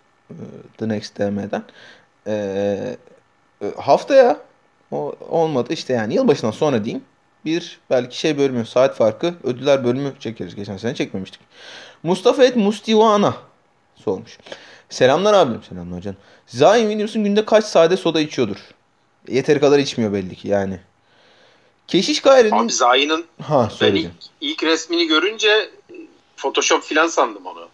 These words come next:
Speaker 2: Dedim herhalde bu başka bir, hani ne kadar benziyor Zion'a falan dedim.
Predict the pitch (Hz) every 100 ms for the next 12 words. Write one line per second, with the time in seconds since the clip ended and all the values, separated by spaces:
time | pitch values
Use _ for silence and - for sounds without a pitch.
0 | - 110 123 127 131 127 123 127 131 -
1 | 131 131 139 - 156 147 127 120 110 127
2 | 151 151 135 127 117 117 107 107 104 95
3 | - 120 120 117 107 156